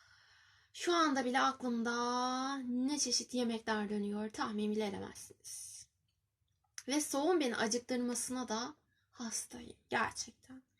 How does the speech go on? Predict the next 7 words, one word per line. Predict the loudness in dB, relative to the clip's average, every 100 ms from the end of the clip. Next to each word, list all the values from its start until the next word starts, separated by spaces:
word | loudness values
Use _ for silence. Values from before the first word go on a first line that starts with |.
| _ _ -18
Soğuk | -6 -4 -2
beni | -2 0
acıktırıyor | -2 -4 -4 -2 -2
arkadaşlar. | -2 -6 -14 -10 -10 -10 -14 -12 -12 -16 _ _ _ _ _ -20 _ _ _
Soğuktan, | -10 -4 -2 0 0 0 -2 -6 _ _ _ _ _ _ -10
soğukta | -2 -2 0 0
yürüyünce | 0 0 2 0 0 -4 -6 -10